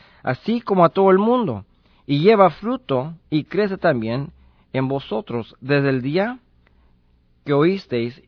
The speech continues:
y conocisteis la gracia de Dios en verdad. Entonces la proclamación del Evangelio había llegado a los colosenses,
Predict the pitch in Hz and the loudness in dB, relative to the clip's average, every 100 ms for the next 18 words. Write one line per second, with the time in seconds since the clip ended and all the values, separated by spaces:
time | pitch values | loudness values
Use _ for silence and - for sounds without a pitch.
0 | _ 131 - 131 127 113 - 214 196 - | _ -14 -8 -6 -4 -6 -4 -4 -4 -6
1 | 110 101 104 - _ _ _ - 127 123 | -8 -8 -10 -16 _ _ _ -8 -4 0
2 | 151 147 143 123 120 113 123 - _ _ | 2 0 -2 -2 -2 -4 -8 -20 _ _
3 | _ _ 127 127 139 147 190 165 - _ | _ _ -6 -2 -2 -4 -6 -8 -14 _
4 | _ _ _ _ _ _ 143 143 233 226 | _ _ _ _ _ _ -8 2 2 4
5 | 214 185 185 180 180 175 208 214 190 165 | 2 2 0 0 0 0 0 0 0 0
6 | 156 - 208 170 107 107 - _ _ _ | -2 -4 -6 -4 -6 -10 -20 _ _ _
7 | _ _ _ _ _ _ _ _ _ _ | _ _ _ _ _ _ _ _ _ _
8 | - 139 196 202 190 196 202 165 165 156 | -4 0 4 4 4 4 4 2 -2 -4
9 | 139 165 135 185 196 | -2 -2 -4 -8 -16